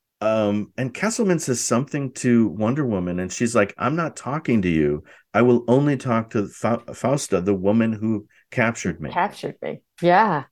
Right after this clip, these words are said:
Speaker 1: And
Speaker 2: And he was like, "No, she didn't capture you. You're my prisoner."
Speaker 1: <laughs> Yeah,
Speaker 2: Oh
Speaker 1: it
Speaker 2: my
Speaker 1: just,
Speaker 2: gosh.
Speaker 1: it sends him over the edge. And so he's like, "I'm throwing in Fausta too.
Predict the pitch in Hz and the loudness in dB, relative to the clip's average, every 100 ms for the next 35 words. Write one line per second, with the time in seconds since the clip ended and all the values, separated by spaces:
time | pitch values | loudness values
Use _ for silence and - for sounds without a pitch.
0 | _ _ _ _ _ _ _ 104 117 113 | _ _ _ _ _ _ _ 4 6 6
1 | 220 539 254 196 185 165 220 349 381 320 | 4 4 4 4 2 4 4 6 6 6
2 | 254 185 156 - 185 359 359 254 214 214 | 6 4 -2 -6 0 4 4 4 4 2
3 | 262 294 381 294 302 277 269 349 - - | 4 4 6 6 4 4 2 0 0 -2
4 | 214 160 135 - - 359 - - _ - | -2 -6 -10 -12 -10 -8 -6 -8 _ 0
5 | 113 113 - - 170 - - - 202 - | 2 4 2 0 -2 -2 -2 -6 -8 -4
6 | - 233 - 147 156 160 156 139 127 120 | 0 0 2 2 2 2 2 2 2 4
7 | 110 110 - 117 117 - 139 139 131 120 | 4 2 0 -4 -2 0 2 0 0 0
8 | 120 - - _ - 139 - 139 139 123 | 0 -8 -20 _ -6 -6 -2 2 2 2
9 | 110 - 92 95 - 78 - 85 78 73 | 0 0 0 0 -4 -10 -6 -2 -2 -4